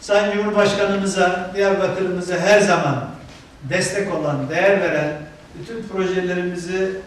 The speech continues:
talimatlarıyla yönlendiren Sayın Cumhurbaşkanımıza,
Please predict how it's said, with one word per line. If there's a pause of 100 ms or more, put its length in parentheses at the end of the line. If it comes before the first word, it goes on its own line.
(160)
talimatlarıyla
yönlendiren
Sayın
Cumhurbaşkanımıza,